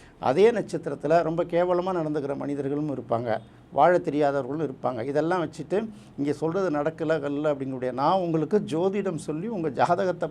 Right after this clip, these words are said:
பார்த்து பலன் சொல்லி நடக்கலன்னா தான் என்ன கேட்கலாமே தவிர, ஒரு நட்சத்திரம், ஒரு ராசி, ஒரு மற்ற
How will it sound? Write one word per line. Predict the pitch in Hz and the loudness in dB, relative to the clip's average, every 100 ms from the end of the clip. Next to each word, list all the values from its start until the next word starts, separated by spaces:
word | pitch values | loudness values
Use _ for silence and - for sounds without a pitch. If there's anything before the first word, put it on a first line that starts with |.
| 151 | -2
பார்த்து | 156 - - 143 | -2 -4 -4 0
பலன் | 147 180 - | 0 -2 -4
சொல்லி | 160 240 170 | -4 -2 -2
நடக்கலன்னா | 139 143 156 156 160 208 | -2 0 -2 0 0 0
தான் | 202 | -2
என்ன | 160 147 | -2 -2
கேட்கலாமே | 147 143 131 127 117 | -2 0 0 0 -2
தவிர, | 110 117 123 170 - - - 127 | -2 4 4 4 0 -20 -8 -2
ஒரு | 143 139 | 0 0
நட்சத்திரம், | 139 - 180 170 160 196 | -2 -2 -2 0 -2 -2
ஒரு | 160 139 131 | -4 0 6
ராசி, | 151 165 - 170 226 - - - - | 6 4 -2 -6 -6 -12 -20 -10 -4
ஒரு | 180 156 | 0 2
மற்ற | 156 - | 0 0